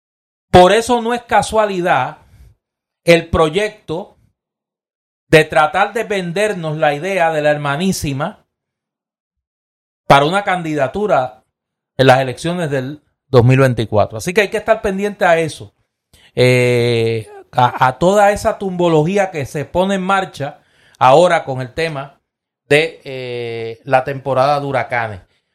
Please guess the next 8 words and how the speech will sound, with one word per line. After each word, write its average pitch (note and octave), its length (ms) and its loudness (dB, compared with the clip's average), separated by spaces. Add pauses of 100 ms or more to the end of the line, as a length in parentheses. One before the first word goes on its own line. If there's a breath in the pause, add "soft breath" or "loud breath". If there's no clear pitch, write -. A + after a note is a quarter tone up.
(140)
Lo E3+ 160 4
que G3 100 -2
tú G#3 140 -10
señalas A#3 340 -4
del A3+ 160 -6
crimen, G#3+ 320 -12
Eduardo, F#3+ 480 -4
yo G3+ 320 -4